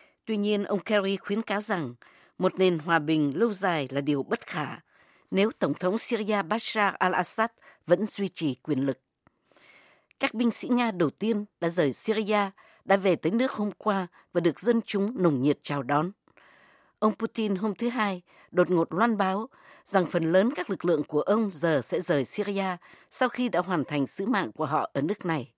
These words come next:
một sứ mạng đã khởi sự từ cuối tháng chín năm ngoái. Người phát ngôn của Tòa Bạch Ốc George Ernest hôm qua nói với các nhà báo rằng có những dấu hiệu sớm cho thấy là Nga đang thi hành lệnh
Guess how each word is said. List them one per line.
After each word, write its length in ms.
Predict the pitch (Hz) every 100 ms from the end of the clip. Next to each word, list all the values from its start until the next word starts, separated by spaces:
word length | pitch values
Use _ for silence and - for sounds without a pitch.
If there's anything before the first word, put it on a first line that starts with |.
| _ _ - - _
một 180 | 151 147
sứ 180 | - 214
mạng 280 | 208 - - _ _ _
đã 140 | - 202
khởi 200 | 190 147
sự 240 | - 156 -
từ 100 | 131
cuối 260 | 170 180 202
tháng 140 | 220 -
chín 300 | - 165 196
năm 160 | 185
ngoái. 340 | 170 147 151 170 _ _ _ _ - - _ _ _ _ -
Người 160 | 190
phát 220 | 175 285
ngôn 160 | 247 247
của 120 | -
Tòa 180 | - 143
Bạch 220 | 127 -
Ốc 120 | 233 - 208
George 200 | 233 - -
Ernest 460 | 214 202 220 240 - - - _ _ _
hôm 160 | 233
qua 220 | - 240 226
nói 240 | 214 208
với 100 | 254
các 220 | 269 -
nhà 120 | 175
báo 360 | 131 147 156 196 - - - -
rằng 240 | - 185
có 100 | 247
những 180 | 233 208
dấu 200 | - 226
hiệu 260 | 277 196 -
sớm 380 | - 190 202 285 _ _ _
cho 100 | -
thấy 240 | 240 214 226
là 120 | 185
Nga 340 | 135 190 214 208 _
đang 120 | 208
thi 200 | - 220
hành 280 | 196 143 135
lệnh 180 | 147